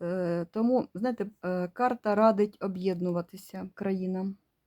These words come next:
економічно, тобто якісь союзи. Бачите, нові світові союзи. От хто буде в союзах, ті можуть вистояти.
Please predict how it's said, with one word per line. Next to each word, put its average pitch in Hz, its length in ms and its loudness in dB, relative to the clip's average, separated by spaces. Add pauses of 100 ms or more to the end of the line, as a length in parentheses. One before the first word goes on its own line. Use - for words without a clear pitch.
(1200)
економічно, 220 1120 2
тобто 208 280 -6
якісь 214 340 -2
союзи. 180 760 -2
Бачите, 214 580 -6
нові 214 280 4
світові 208 440 -2
союзи. 254 680 0 (1900)
От 220 140 0
хто - 220 0
буде 202 260 4
в 196 60 -4
союзах, 226 880 2 (280)
ті 254 240 0
можуть 214 420 0
вистояти. 190 720 -6